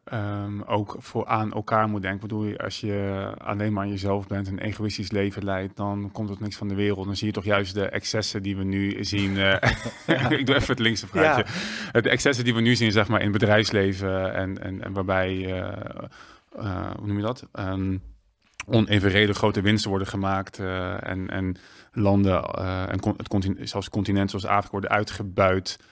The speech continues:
Speaker 1: door deze en gene. Komt dat niet juist door een gebrek aan naar elkaar omkijken in plaats van te weinig naar onszelf kijken?
Speaker 2: <laughs> Ik zou zeggen dat het ga-,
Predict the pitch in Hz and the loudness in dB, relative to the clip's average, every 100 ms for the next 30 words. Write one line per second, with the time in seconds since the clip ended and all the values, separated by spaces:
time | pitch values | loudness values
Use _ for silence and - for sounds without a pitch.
0 | - _ - 104 98 95 92 92 95 110 | -20 _ -8 -2 0 2 2 0 0 -4
1 | 92 98 92 98 104 104 101 98 98 104 | -4 -4 -2 -2 -2 0 0 4 6 6
2 | 98 - 107 101 98 95 95 92 - _ | 2 -6 -6 2 4 6 4 2 -4 _
3 | _ _ - 104 95 92 92 107 92 107 | _ _ -2 0 0 -2 -6 -6 -2 2
4 | 110 107 - 107 95 92 92 92 - _ | 4 2 0 2 4 4 -2 -6 -10 _
5 | _ - 104 101 98 101 92 98 95 92 | _ -2 2 4 2 0 0 0 0 2
6 | 92 92 101 92 - 92 90 90 - 95 | 0 -2 -2 0 0 -2 -2 -4 -4 -2
7 | 92 92 92 92 92 90 - 87 90 127 | -2 -2 -4 -2 -2 -2 -2 -4 -4 -2
8 | 127 120 110 - - - - - _ _ | -2 0 -4 -8 -20 -20 -20 -20 _ _
9 | - 127 147 147 135 139 - 127 123 120 | -8 -4 2 2 4 2 2 2 2 0
10 | - 127 - - - | -4 -10 -8 -8 -10